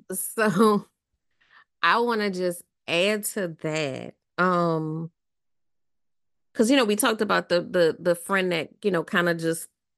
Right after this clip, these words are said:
throws up all of the negative things or whatever. But, you know, like, my immediate, like, you know, we, you know, on group chat every day, friend circle. We all a strong friend.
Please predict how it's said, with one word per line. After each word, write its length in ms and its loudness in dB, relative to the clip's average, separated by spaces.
throws 320 6
up 260 0
all 220 0
of 80 2
the 80 0
negative 480 -2
things 420 -4
or 60 -2
whatever. 540 -4
But, 580 2
you 140 2
know, 180 4
like, 260 2
my 220 2
immediate, 720 -2
like, 380 -6
you 100 -2
know, 540 -4
we, 600 -2
you 180 0
know, 120 0
on 160 0
group 260 0
chat 220 -2
every 280 -2
day, 280 0
friend 320 -4
circle. 640 -10
We 280 2
all 280 4
a 60 4
strong 400 -4
friend. 480 -10